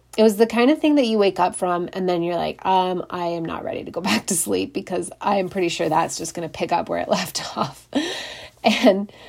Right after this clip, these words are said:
so I just sat with it, and I realized, like, that,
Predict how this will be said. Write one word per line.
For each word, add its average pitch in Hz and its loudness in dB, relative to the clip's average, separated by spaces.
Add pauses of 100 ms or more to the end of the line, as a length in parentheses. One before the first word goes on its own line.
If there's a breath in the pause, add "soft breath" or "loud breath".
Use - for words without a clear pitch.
(560 loud breath)
so 220 10
I 196 8
just 311 6
sat 240 4
with 339 0
it, 196 4 (160)
and 226 0
I 220 2 (640)
realized, 226 4
like, 185 -2 (2500)
that, 262 4